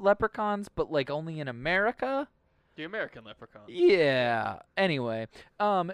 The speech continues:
Speaker 1: so they, they hunt him down. They try to steal the gold back. The grandfather gets greedy, tries to take all the gold instead of just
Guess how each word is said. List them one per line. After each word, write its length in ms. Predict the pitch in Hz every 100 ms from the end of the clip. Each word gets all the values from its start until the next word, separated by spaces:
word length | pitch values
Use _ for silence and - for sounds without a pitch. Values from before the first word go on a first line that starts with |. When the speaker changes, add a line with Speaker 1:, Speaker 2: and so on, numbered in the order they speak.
| -
Speaker 1:
so 300 | - 214 185
they, 640 | 180 196 190 180 170 160 - _ _ _ -
they 200 | 165 165
hunt 200 | 202 208
him 100 | 190
down. 480 | 180 170 170 165 151
They 120 | 143
try 220 | - 165
to 60 | 165
steal 380 | - 165 156 143
the 80 |
gold 360 | 135 156 139 131
back. 460 | 185 180 175 170 -
The 60 | 139
grandfather 540 | 156 165 160 156 143
gets 200 | 131 131
greedy, 260 | - 151 135
tries 220 | 147 131
to 60 | -
take 140 | 131
all 200 | 147 160
the 60 | 151
gold 240 | 151 147
instead 240 | 131 127 113
of 60 |
just 220 | 113 110